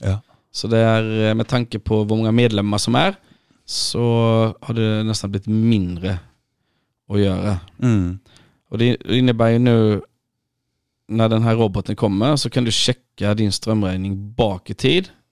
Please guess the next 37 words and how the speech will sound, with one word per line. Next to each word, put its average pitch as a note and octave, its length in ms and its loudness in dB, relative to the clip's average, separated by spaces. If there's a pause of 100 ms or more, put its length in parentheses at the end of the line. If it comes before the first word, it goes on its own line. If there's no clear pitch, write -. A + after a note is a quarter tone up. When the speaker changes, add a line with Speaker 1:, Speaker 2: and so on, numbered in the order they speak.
(1160)
Speaker 2:
till A2 100 -8
tvåtusen G2 480 -4
nitton. F#2+ 440 -8 (360)
Jag A#2 140 0
har A#2+ 80 2
svårt - 320 -2
att A2 60 -8
tro B2+ 360 2 (380)
att - 160 -10
det - 60 -4
är - 20 -4
bara A2+ 360 2
Huskraft - 920 -6
och A2 160 0
Nordlys A2 520 2
Energi. G#2+ 520 0 (120)
Speaker 1:
Mm. D#2 420 0 (760)
Speaker 2:
Nordlys A#2+ 320 2
Energi A#2+ 300 2
var G2+ 60 -2
ganska B2+ 300 -2
morsomt, G#2 680 -2
för - 120 -6
då, G#2 340 0 (380)
där A2 140 -8
var B2+ 120 0
det C3 60 -2
selektivt, G#2+ 640 -4
där G#2 80 -4
fanns A2 200 -2
det C3+ 60 -4
inget A#2 180 0
mönster. G2+ 560 -2 (640)
Då - 80 -6
var A#2+ 200 2
det G#2+ 520 2
tant, A2+ 320 0